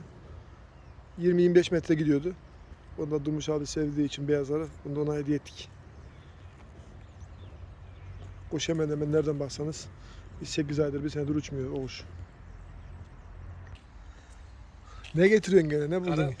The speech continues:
Speaker 2: bunlar kardeş kara kuyruk fitilli. Bulana kadar çok çektim. Yani çok aradım.
Speaker 1: Evet arkadaşlar, Adanalıların,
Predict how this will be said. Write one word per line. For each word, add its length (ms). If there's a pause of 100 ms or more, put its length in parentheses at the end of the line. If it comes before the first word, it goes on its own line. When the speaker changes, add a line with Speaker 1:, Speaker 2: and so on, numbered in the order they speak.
Speaker 2:
bunlar 180
kardeş 320
kara 260
kuyruk 280
fitilli. 480 (360)
Bulana 300
kadar 240 (1120)
çok 280
çektim. 440 (180)
Yani 340
çok 240
aradım. 260 (580)
Speaker 1:
Evet 220
arkadaşlar, 460 (280)
Adanalıların, 760